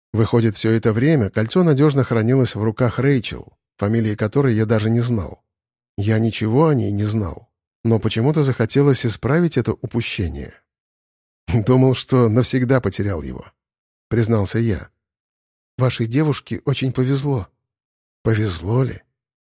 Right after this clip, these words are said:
Я не ответил, подбирая верные слова, чтобы попрощаться. Но Рэйчел подалась вперёд и отчаянно попросила. «Не посидите немного со мной? Здесь так тихо, что начинаешь сходить с ума. Расскажите мне о своей девушке».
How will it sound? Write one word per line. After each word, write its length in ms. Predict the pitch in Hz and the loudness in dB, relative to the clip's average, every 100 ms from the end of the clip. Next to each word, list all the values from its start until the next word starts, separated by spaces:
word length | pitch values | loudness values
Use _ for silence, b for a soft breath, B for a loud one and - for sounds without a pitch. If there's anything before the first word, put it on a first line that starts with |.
| - | 0
Я 180 | 127 | 2
не 120 | 135 131 | 4 2
ответил, 440 | 131 185 165 107 | 2 0 0 0
подбирая 460 | 113 110 117 113 107 | -2 0 2 2 2
верные 340 | 113 107 107 | 0 0 -2
слова, 340 | 98 113 131 | -2 -2 0
чтобы 300 | 135 113 104 | -2 -2 -2
попрощаться. 800 | 101 107 120 113 - 73 - 65 - _ _ _ _ - | -4 -2 -2 -2 -4 -6 -8 -12 -14 _ _ _ _ 0
Но 200 | 120 120 | 2 4
Рэйчел 360 | 170 175 165 | 2 2 -2
подалась 400 | 151 117 117 113 | 0 2 2 2
вперёд 380 | - 120 127 170 | -2 -2 0 2
и 40 | 120 | 0
отчаянно 500 | 104 - 127 123 113 | 0 -2 0 0 -2
попросила. 640 | 110 117 117 - 73 - _ _ _ _ _ _ | -2 -2 -2 -6 -10 -14 _ _ _ _ _ _
«Не 220 | 214 165 | 2 2
посидите 480 | 160 165 185 196 151 | 2 0 0 0 2
немного 300 | 131 123 110 | 2 2 0
со 180 | - 123 | -2 -4
мной? 320 | 120 85 - _ _ _ _ | -4 -6 -10 _ _ _ _
Здесь 300 | 110 123 151 | -6 -4 -2
так 220 | - 139 - | -2 -4 -2
тихо, 260 | 196 - | -2 -2
что 160 | 127 135 | 0 0
начинаешь 460 | 127 143 156 135 | 0 2 0 0
сходить 340 | - 147 147 - | -2 0 0 -2
с 140 | - | -2
ума. 320 | 170 156 90 - _ _ _ _ | 0 0 -2 -8 _ _ _ _
Расскажите 500 | 143 151 220 233 - | -2 0 0 0 0
мне 140 | 117 110 | 0 0
о 40 | |
своей 300 | - 135 127 | 2 0 2
девушке». 560 | 135 139 95 - 78 | 0 -2 -4 -10 -16